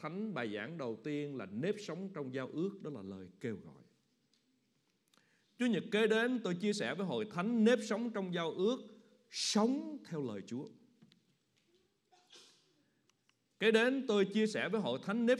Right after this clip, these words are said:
sống trong giao ước, thấy thì tin theo. Và Chủ nhật đầu tháng tám,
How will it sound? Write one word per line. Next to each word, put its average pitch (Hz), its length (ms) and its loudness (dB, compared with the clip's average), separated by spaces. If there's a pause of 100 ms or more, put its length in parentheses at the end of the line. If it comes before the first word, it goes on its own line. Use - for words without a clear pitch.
sống 247 260 -2
trong 196 220 -4
giao 185 200 -2
ước, 220 500 2
thấy 302 560 0
thì 135 340 0
tin 196 320 4
theo. 175 340 -4 (3000)
Và 131 400 0 (160)
Chủ 269 140 4
nhật 208 200 4 (260)
đầu 143 520 2
tháng 220 260 -2
tám, 208 320 -2